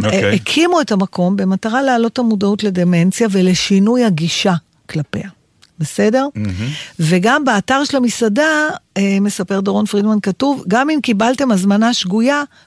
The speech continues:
Speaker 2: כל המנות שלנו טעימות." עכשיו, מה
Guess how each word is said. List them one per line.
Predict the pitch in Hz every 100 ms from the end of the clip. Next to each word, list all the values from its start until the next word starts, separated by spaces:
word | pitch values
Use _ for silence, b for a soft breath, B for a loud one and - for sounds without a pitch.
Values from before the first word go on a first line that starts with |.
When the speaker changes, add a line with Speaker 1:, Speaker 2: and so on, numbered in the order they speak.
| -
Speaker 2:
כל | 330 359
המנות | 320 294 285 -
שלנו | 269 240
טעימות." | 214 214 196 175 160 - - _ _ _ B B B B B B B _
עכשיו, | 208 226
מה | 208